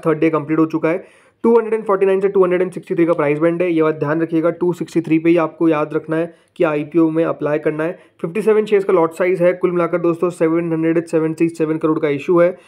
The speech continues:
जिसमें से फ़ाइव हंड्रेड करोड़ का है फ्रेश इशू और तो रिमेनिंग है ऑफर for sale ट्वें-, टू हंड्रेड एंड सेवेंटी सेवन करोड़ का। ट्वेंटी फ़ोर रुपीज़ का डिस्काउंट है, कंपनी ने अपने एम्प्लॉयज़ के लिए रखा है और बीएसई एनएसई दोनों पर लिस्ट होगा।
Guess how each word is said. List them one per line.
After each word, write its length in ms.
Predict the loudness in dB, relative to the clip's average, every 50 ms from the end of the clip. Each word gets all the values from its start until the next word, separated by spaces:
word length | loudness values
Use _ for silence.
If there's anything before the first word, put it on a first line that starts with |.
| _ _ _ -2
जिसमें 200 | -2 0 2 2
से 100 | 2 2
फ़ाइव 220 | 0 0 0 -2 0 0
हंड्रेड 180 | 0 -2 0 2
करोड़ 200 | 2 2 2 2
का 100 | 2 0
है 100 | 0 0
फ्रेश 320 | 0 0 0 0 0 -2
इशू 360 | -8 -6 -4 -2 -2 0 0
और 100 | 0 0
तो 100 | 0 0
रिमेनिंग 360 | -2 -2 -2 -2 -2 -2 0
है 60 | 0 0
ऑफर 220 | 0 0 -2 -6
for 220 | -6 -4 -2 -4
sale 280 | -4 -4 -6 -6 -6 -8 -8 -8
ट्वें-, 240 | -8 -8 -8 -8 -12 -10 _ 0
टू 100 | 2 2
हंड्रेड 180 | 2 2 0
एंड 100 | -2 -2
सेवेंटी 280 | -4 -6 -6 -6 -6 -6
सेवन 180 | -4 -4 -2
करोड़ 200 | 0 0 0 0
का। 260 | 0 0 -2 -4 -4 -10 _ _ _ _ _ _ 0
ट्वेंटी 220 | 0 2 2 0
फ़ोर 160 | 0 2 2
रुपीज़ 240 | 2 2 -2 -4 -2
का 80 | -2 -2
डिस्काउंट 440 | -2 -2 -2 -2 -2 0 0 2 0
है, 80 | 0
कंपनी 280 | 0 0 -4 -4 -2 -2
ने 40 | -2
अपने 180 | -2 -2 -2
एम्प्लॉयज़ 340 | -2 -2 0 0 -2 -2 0
के 60 | -2
लिए 100 | -2 0
रखा 240 | 0 0 -2 -2 -4
है 100 | -2 -2
और 140 | -2 -4 -4
बीएसई 400 | -4 -2 -2 -2 -2 -2 -4 -4
एनएसई 200 | -4 -4 -6 -4
दोनों 200 | -4 -4 -4 -2
पर 120 | -2 -2
लिस्ट 240 | -2 -2 -4 -4 -6
होगा। 260 | -8 -8 -8 -10 -14